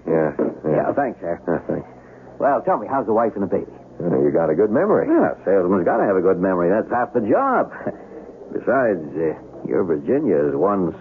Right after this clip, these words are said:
Speaker 2: swell-looking woman. <laughs> No one could forget her.
Speaker 1: Uh, she's fine. Uh, they're both fine. Baby, too. Jenny, uh,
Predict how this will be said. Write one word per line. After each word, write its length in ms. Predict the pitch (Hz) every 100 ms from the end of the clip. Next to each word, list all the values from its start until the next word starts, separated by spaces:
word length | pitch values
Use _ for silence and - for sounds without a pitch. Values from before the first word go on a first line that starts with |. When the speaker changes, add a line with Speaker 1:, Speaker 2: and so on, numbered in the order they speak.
| -
Speaker 2:
swell-looking 720 | 87 131 127 120 143 123 117
woman. 320 | 127 277 - - - -
<laughs> 160 | - - - - -
No 160 | - 127
one 240 | 120 110
could 140 | 98 90
forget 180 | 101 107 101
her. 240 | 127 123
Speaker 1:
Uh, 140 | - 110
she's 80 | 147 -
fine. 320 | 90 80 101 98 90
Uh, 320 | 95 92 90 - -
they're 80 |
both 240 | - 120 120
fine. 420 | 92 85 69 73 76 - - -
Baby, 240 | 120 127 120
too. 220 | 170 131 - - - - - - - 740 - - - - 277 254 - - - - - - - - -
Jenny, 400 | 151 151 131 120
uh, 180 | 110